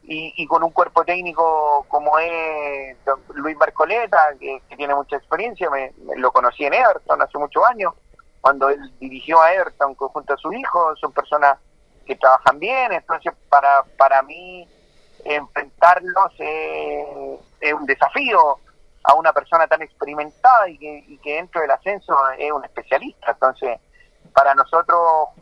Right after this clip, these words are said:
ya jugar el partido es bueno, y ahí es medirnos,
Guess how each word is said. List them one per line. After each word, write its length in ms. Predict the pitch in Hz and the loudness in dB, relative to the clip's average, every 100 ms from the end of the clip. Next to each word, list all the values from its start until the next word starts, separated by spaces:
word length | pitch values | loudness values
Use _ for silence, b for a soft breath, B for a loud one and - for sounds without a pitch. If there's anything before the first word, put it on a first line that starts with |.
| 143 _ | -20 _
ya 120 | 151 - - | 4 4 4
jugar 260 | 151 139 143 | 0 2 2
el 100 | 151 | 0
partido 800 | 165 160 - 175 180 185 185 180 _ _ _ _ - | 0 0 -10 -10 -2 0 0 -4 _ _ _ _ -8
es 140 | 151 | 0
bueno, 400 | 180 208 143 120 | 2 2 4 2
y 180 | 135 143 | 0 -2
ahí 220 | 156 233 | -2 0
es 80 | 349 | -4
medirnos, 580 | 269 170 - 151 110 101 | -2 -2 -4 -6 -8 -6